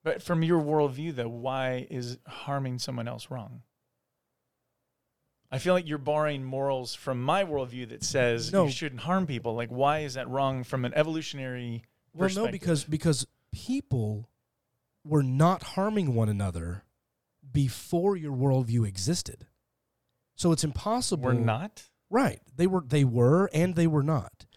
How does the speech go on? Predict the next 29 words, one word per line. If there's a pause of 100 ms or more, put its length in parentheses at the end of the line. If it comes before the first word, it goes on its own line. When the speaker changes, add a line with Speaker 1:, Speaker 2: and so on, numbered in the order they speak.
(160)
Speaker 2:
So
there
were
people
who
lived
next
door
to
each
other (260)
that
didn't
beat
each
other
to
death
before
Christianity
was
a
thing. (220)
Speaker 1:
Okay. (100)
Speaker 2:
It's
in, (720)
you,
you've
got